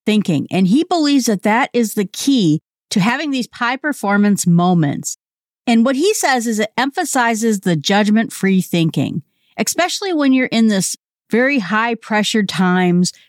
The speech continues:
very crisis basis situations. How can you think in a way that really projects you into the best of your ability?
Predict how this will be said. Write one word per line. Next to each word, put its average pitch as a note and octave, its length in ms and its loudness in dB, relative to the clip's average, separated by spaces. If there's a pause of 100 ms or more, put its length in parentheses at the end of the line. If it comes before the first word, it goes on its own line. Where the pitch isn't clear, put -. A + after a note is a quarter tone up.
very G3+ 680 2 (280)
crisis A3+ 500 -2
basis G3+ 460 0
situations. E3 960 -2 (440)
How C4 80 2
can F4 180 0
you D#4+ 80 4
think C4+ 240 0
in A#3+ 80 0
a G3+ 80 2
way F3 600 0
that G#3+ 180 -2
really A3 360 2
projects G#3+ 500 0
you A3 140 0
into F#3+ 200 0
the D#3 120 0
best F#3 520 -2 (320)
of F3+ 220 2
your F3+ 160 4
ability? F3+ 640 0